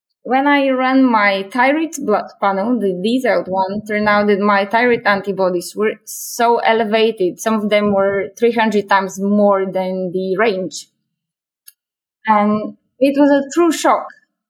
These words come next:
It, it was an absolute shock. So I went through a few doctors back then, and some of them, ma-, majority of them actually, suggested that I should start on thyroid medication, thyroxine,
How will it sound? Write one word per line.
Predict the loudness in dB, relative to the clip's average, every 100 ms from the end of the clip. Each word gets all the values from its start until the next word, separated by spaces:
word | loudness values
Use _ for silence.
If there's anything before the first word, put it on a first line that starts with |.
| _
It, | -8 -4 -4 -6 -12 -8
it | 0 0 0
was | 0
an | 0
absolute | 0 -2 -2 -2
shock. | 0 -2 -2 -8 -20 _ _ _ _ _ _ _ _ _ _ _
So | -8 0 2 4 2 0 -8 _ -2
I | 0
went | 2 2 0
through | -4 -2 0 0
a |
few | 0 0 2
doctors | 0 -2 0 0 0 -2 -8 -2
back | -2 0 0
then, | 0 2 2 2
and | 0 -2 -2 -2
some | 0 0
of | 2 2
them, | 0 0 -4 -8 -10
ma-, | -2 0 2
majority | 0 2 2 0 0
of | 0 0
them | 0
actually, | 0 -2 -4 -4
suggested | -4 -2 0 -2 0 0 2
that | 2 2 0 -4 -12 -10
I | -8
should | -6 -6
start | -2 0 0 -2
on | -4 -4 0
thyroid | 2 2 2 0
medication, | 0 0 0 0 0 -2 -6 -6 -4
thyroxine, | 0 0 -2 -6 -8 -6 -6 -8